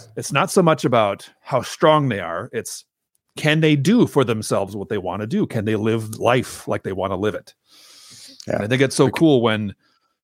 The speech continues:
Speaker 1: when we are able to make those changes for our patients and see that. I mean, we all have, we've all had those moments where we're like, "This is why I do what I do, because I just
Speaker 2: Yeah.
Speaker 1: watched this patient stand up and walk to their spouse for the first time in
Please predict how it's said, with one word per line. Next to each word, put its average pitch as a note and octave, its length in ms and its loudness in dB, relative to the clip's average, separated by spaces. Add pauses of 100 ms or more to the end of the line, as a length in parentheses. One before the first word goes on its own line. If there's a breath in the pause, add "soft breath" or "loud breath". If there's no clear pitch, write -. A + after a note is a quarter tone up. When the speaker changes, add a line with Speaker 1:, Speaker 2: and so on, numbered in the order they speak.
(240)
Speaker 1:
when C3 180 2
we A2+ 240 0
are C#3+ 160 6
able C3+ 180 2
to A2+ 80 -2
make B2+ 220 -2
those C3 180 2
changes E3+ 380 0
for D#3 140 2
our C3+ 80 4
patients D3 460 0
and A2+ 120 -6
see G#3+ 200 -6
that. G2 280 -2
I A#2+ 60 -2
mean, A#2 280 -4 (380 loud breath)
we B2 120 -8
all F3+ 180 4
have, B2 180 -8
we've C#3 140 2
all G#3 120 6
had A#2+ 160 4
those G#2+ 160 0
moments G2+ 340 -4
where G#2+ 120 -4
we're F#2+ 100 -4
like, F2 220 -8 (260)
"This D#3 180 0
is C#3+ 120 0
why A#2+ 220 4
I A2 80 4
do G#2+ 160 0
what F#2+ 140 -4
I E2 100 -6
do, E2+ 340 -14
because A2 240 -10
I F2+ 140 -8
just A2 260 -10
Speaker 2:
Yeah. F#2 80 6
Speaker 1:
watched - 180 2
this A#2 140 -6
patient A2 380 -6
stand A2+ 240 0
up G#2 100 -2
and G#2+ 100 -2
walk G#2+ 320 4
to - 100 -2
their F#2+ 140 -2
spouse G#2 320 0
for - 140 -10
the F#2 60 -6
first F#2 260 -6
time E2 180 -10
in D#2+ 220 -14